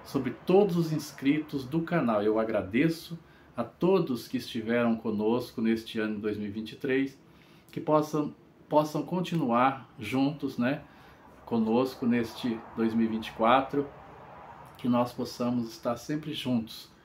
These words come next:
compartilhando aí a palavra de Deus, interagindo nas lives, né, e Deus nos abençoando. Amém? Eu quero orar em favor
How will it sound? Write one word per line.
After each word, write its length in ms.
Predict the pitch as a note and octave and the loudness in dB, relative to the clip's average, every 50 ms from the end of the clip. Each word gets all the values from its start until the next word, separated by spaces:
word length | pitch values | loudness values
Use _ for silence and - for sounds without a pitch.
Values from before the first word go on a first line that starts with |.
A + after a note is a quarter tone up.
| _ - | _ -8
compartilhando 840 | - C#3+ C3+ C3+ C#3 C3+ C3 - C3 A#2 A2+ A2+ A#2+ B2 A#2 A2+ | -6 -4 0 2 2 2 2 2 0 2 2 4 4 2 2 2
aí 320 | A2 A2 A#2+ B2+ B2+ B2+ - - - - - - - | 2 2 2 0 -2 -4 -8 -14 -20 -20 -20 -14 -10
a 80 | - A#2+ | -10 -4
palavra 500 | - C3 A#2+ A#2 A2+ A2+ A2 A2 A#2+ A#2+ | 0 2 2 4 4 4 4 2 0 -2
de 140 | C3+ D3 | -4 -4
Deus, 340 | C#3 A#2 B2 C3 C#3 C3 C3+ | -4 0 2 4 4 4 2
interagindo 600 | C3+ A#2+ - B2 A2+ A#2 A2+ A2 A2+ A2+ A2+ A2+ | 0 -2 0 0 0 0 0 0 0 0 0 0
nas 240 | A#2 C3 B2+ B2 - | 0 0 -2 -4 -2
lives, 500 | A#2 A2+ B2 C3 C3+ C3 B2 A#2 - - | 2 4 4 4 4 2 -2 -4 -6 -4
né, 160 | C3+ D3+ D#3 - - - - - - - | -4 -4 -4 -4 -10 -18 -20 -20 -8 -4
e 80 | E3 D3+ | -2 -2
Deus 460 | - A2+ B2 B2+ C#3 C#3+ C3+ B2 A#2+ | 0 2 4 6 6 6 4 4 2
nos 240 | A#2+ B2+ B2+ A#2 B2+ | 0 0 0 -2 -4
abençoando. 760 | A#2+ A2 A2+ A#2+ A#2+ A#2 - - C3 A2+ G2 F#2 F2+ F2 E2+ E2 - - - - - - - | -4 -2 0 0 -2 -2 -4 -6 -6 -4 -4 -4 -4 -6 -10 -12 -16 -20 -20 -20 -20 -18 -12
Amém? 500 | - G2+ G#2+ B2+ C#3+ C#3+ B2 G#2+ G#2 - - - | -8 -4 0 2 2 2 2 0 -2 -6 -14 -16
Eu 100 | - A2 | -14 -8
quero 220 | - - D#3 D#3 D#3 | -4 -2 0 0 2
orar 440 | B2 A2+ A2+ A#2 A#2 A#2 - - - - - - - - - _ | 2 4 6 4 4 2 0 -6 -20 -20 -20 -20 -20 -20 -16 _
em 120 | - A2+ A2 | -6 -6 -2
favor 560 | - A2+ G#2+ G2+ G2 G#2 A2 A#2 A2+ A2+ - | 0 0 0 0 0 0 -2 -2 -2 -4 -8